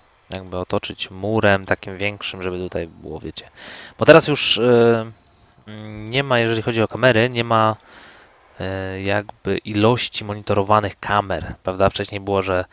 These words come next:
jeden ten aparat, znaczy te monitory obsługiwały sześć kamer, a teraz po prostu może być więcej ich,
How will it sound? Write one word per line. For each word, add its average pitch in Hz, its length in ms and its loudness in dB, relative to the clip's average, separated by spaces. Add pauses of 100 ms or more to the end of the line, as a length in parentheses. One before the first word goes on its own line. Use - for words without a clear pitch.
(300)
jeden 92 540 -4
ten 90 140 -6
aparat, 87 420 2 (480)
znaczy - 180 -10
te - 100 -6
monitory 92 540 2 (240)
obsługiwały 92 500 -2
sześć - 460 0
kamer, 110 340 2
a 113 80 6
teraz 104 460 0
po 101 120 -4
prostu 98 240 -6
może 98 180 -2
być 98 160 -10
więcej 98 400 0
ich, 117 200 -6